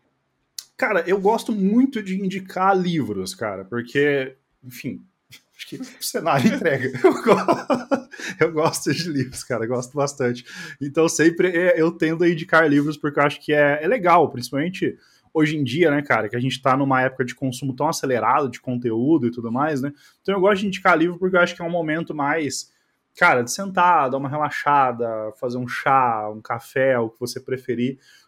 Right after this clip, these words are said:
é, e consumir um conteúdo ali um pouco mais profundo, um pouco mais embasado, enfim, dá um pouco mais de tempo pra sua mente poder assimilar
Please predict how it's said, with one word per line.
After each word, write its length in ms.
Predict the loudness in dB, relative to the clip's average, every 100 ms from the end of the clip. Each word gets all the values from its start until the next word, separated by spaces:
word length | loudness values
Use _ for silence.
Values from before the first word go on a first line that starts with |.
| _
é, 300 | -6 -2 -2
e 40 | -4
consumir 540 | -2 -2 -2 -2 2
um 100 | 2
conteúdo 500 | 2 -2 0 -2 0
ali 120 | -2
um 100 | -2
pouco 320 | 0 0 0
mais 580 | -2 -2 0 -2 -4 -10 _ _ 0
profundo, 640 | 2 2 -2 -2 -2 -4
um 60 | -6
pouco 220 | -6 -6
mais 180 | -6 -4
embasado, 760 | 0 0 2 0 2 2 2
enfim, 320 | -2 -4 -6 -2
dá 120 | -2
um 100 | -2
pouco 220 | -4 -4
mais 180 | -4 -4
de 80 | -6
tempo 320 | -8 -8 -4
pra 100 | -8
sua 200 | -4 -4
mente 220 | -4 -4
poder 200 | -4 0
assimilar 580 | -2 -2 -4 2 2 0